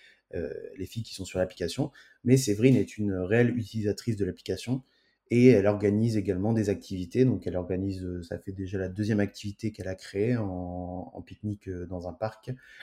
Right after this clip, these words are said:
et, euh, un bowling, si je dis pas de bêtises. Donc, euh, Séverine, elle est vraiment, elle essaye vraiment d'être au contact,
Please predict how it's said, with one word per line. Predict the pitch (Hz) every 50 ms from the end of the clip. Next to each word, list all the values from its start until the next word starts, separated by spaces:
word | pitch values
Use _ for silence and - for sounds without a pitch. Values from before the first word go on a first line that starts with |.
| - - _ _ _
et, | - 98 101 101 101
euh, | 98 92 90 87 90 90 90 90 90
un | 90 90
bowling, | 85 90 87 87 101
si | - -
je | - 98
dis | -
pas | - 85
de | 85
bêtises. | - - - 117 127 127 - - - - - - - _ -
Donc, | 107 123 120 123
euh, | 120 110 107 101 104 101
Séverine, | 101 - 110 107 127 139
elle | 127 107
est | 101
vraiment, | 101 104 104 117 123 120
elle | 101
essaye | 92 - - 95
vraiment | 92 98 107 113 120
d'être | 117 110 101 - -
au | -
contact, | - - 117 117 - 123 117 - - - -